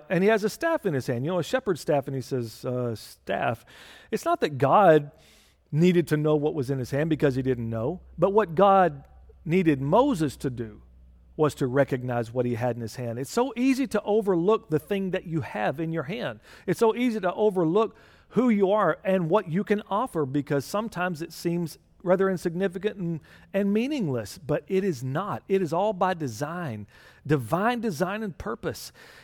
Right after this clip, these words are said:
And so he needed to get Moses to see what he had. And then the Lord said, "Cast it on the ground." So Moses threw the stick on the ground, and it became a serpent. And Moses ran from it because he had never seen that thing which,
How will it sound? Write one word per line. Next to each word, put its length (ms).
And 200
so 160
he 240
needed 380
to 80
get 140
Moses 440
to 100
see 540
what 180
he 80
had. 400
And 140
then 80
the 100
Lord 220
said, 260
"Cast 340
it 60
on 140
the 60
ground." 360
So 100
Moses 500
threw 180
the 100
stick 420
on 160
the 60
ground, 420
and 100
it 120
became 340
a 80
serpent. 480
And 160
Moses 360
ran 280
from 260
it 100
because 280
he 80
had 140
never 400
seen 320
that 180
thing 220
which, 200